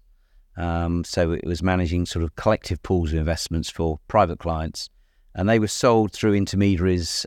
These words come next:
um, accountants, lawyers, solicitors, I F As. And then back in the, and that was back in nineteen, all started back in eighty-seven.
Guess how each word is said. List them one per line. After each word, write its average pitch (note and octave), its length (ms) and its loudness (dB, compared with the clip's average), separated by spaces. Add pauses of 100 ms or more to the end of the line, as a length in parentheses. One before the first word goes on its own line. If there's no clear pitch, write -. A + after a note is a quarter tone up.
um, E2+ 600 0 (100)
accountants, - 800 -4
lawyers, E2 480 0
solicitors, D#2+ 540 -6
I D#2+ 180 -2
F D#2 100 -8
As. D#2+ 320 -4 (840)
And A#2+ 140 4
then A#2 100 2
back C3+ 260 4
in A2+ 120 2
the, G#2 300 2
and A2+ 120 0
that C3 100 2
was A2+ 100 -2
back - 340 0
in G2+ 100 2
nineteen, G2+ 600 0
all A#2+ 140 -4
started G2 280 0
back G2 220 -2
in G2 80 2
eighty-seven. G2 880 0